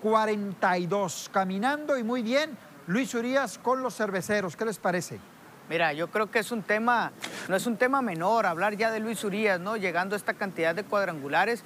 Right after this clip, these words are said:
Speaker 2: pero sigue el número que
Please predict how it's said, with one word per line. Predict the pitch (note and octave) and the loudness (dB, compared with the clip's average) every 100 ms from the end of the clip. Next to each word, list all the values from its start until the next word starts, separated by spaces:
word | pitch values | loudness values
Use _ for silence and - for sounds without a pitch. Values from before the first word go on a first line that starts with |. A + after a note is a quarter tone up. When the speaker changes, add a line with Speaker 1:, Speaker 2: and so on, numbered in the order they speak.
| - - - - - | -16 -18 -18 -18 0
Speaker 2:
pero | A#3 A#3+ | 2 2
sigue | - A#3 B3 C#4+ C#4+ - | 0 -2 2 2 2 -2
el | G3+ G3 | -4 -2
número | B3 C#4 D4 D4 - - - - | -2 0 0 0 -4 -16 -20 -10
que | - G3 G3 | -2 0 0